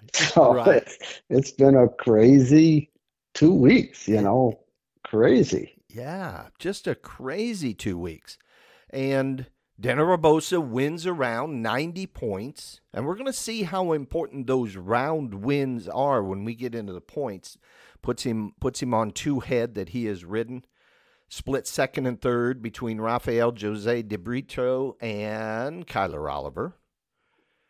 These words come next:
Speaker 2: Jesse Petrie's
Speaker 1: Yeah.
Speaker 2: in there in sixth place. Go ahead, Sam. Anything stand out in
Speaker 1: Look.
Speaker 2: those rides?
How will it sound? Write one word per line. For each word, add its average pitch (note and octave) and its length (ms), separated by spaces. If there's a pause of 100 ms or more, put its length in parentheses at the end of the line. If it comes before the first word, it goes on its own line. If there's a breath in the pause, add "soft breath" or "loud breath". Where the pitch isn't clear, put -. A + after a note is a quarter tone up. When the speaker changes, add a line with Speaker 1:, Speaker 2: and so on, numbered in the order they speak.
(220)
Speaker 2:
Jesse A2 360
Petrie's A#2 500
Speaker 1:
Yeah. - 180
Speaker 2:
in A2+ 120
there A2+ 260
in F#2+ 120
sixth - 340
place. A#2 500
Go A#2+ 220
ahead, G2+ 260
Sam. E2 340
Anything C#3+ 420
stand C3 480
out A2+ 260
in C3 80
Speaker 1:
Look. C#3 100
Speaker 2:
those A2 260
rides? - 560